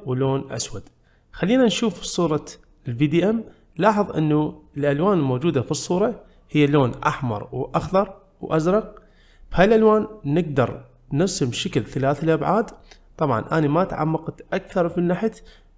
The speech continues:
بس هاي الميزة تسهل علي النحت أكثر وتخليني أختصر الوقت. تقدر تنزل هاي الفرش المجانية عن طريق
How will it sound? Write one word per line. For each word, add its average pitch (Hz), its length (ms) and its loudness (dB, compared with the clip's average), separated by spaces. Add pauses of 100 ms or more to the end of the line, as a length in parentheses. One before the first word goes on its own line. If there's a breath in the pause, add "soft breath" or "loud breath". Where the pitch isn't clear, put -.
بس 165 340 2
هاي 160 360 2
الميزة 156 500 2
تسهل 165 720 -4
علي 156 520 0
النحت 160 420 -2
أكثر 220 500 -4
وتخليني 165 720 0
أختصر 170 540 -4 (100)
الوقت. 120 480 -6 (580)
تقدر 180 300 0
تنزل 143 360 0
هاي 131 140 0
الفرش 131 400 -6
المجانية 123 640 -2
عن 120 140 -6
طريق 127 320 -6